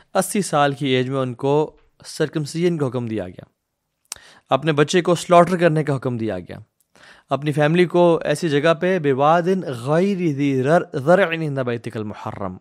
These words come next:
ऐसी वादी जहाँ पे कोई, अ, trees नहीं थे, vegetation नहीं थी, dry land,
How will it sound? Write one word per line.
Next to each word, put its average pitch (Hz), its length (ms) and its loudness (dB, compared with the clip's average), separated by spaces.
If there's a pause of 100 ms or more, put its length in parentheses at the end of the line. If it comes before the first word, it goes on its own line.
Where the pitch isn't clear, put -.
ऐसी 170 280 -6
वादी 160 240 -2
जहाँ 175 200 -2
पे 170 120 -6
कोई, 175 320 -2
अ, - 100 -12 (200)
trees 165 480 -6
नहीं 156 120 -4
थे, 117 180 -6
vegetation 127 480 -6
नहीं 139 160 -8
थी, 113 260 -10
dry 131 340 -2
land, 98 340 -6